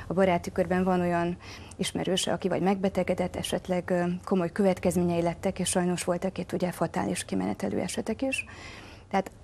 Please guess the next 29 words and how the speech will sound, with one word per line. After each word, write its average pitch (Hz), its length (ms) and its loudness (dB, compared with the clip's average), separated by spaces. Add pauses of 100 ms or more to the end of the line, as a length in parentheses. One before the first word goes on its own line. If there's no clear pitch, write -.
(180)
utána 202 440 4
ez 190 140 2
felnőtte 180 520 2
magát, 233 440 0
és 196 200 -2
hogy, 196 280 4
ö, 190 120 6
a 185 140 0
szorongás 196 500 4
attól, 185 520 4 (540)
ö, 185 520 4 (220)
vált 185 440 4
élőbbé, 196 720 6
hogy 185 260 4
ez 185 100 2
most 180 220 -2
már 170 160 2
velem 165 240 2
is 160 120 0
megtörténhet. 185 800 -2 (800)
Sok - 420 0
gyerek 185 300 4
látta 180 320 0
azt, 190 140 -2
hogy 196 100 -2
a - 20 -2
szülei 196 280 0
például 196 360 0
betegek, 247 540 -4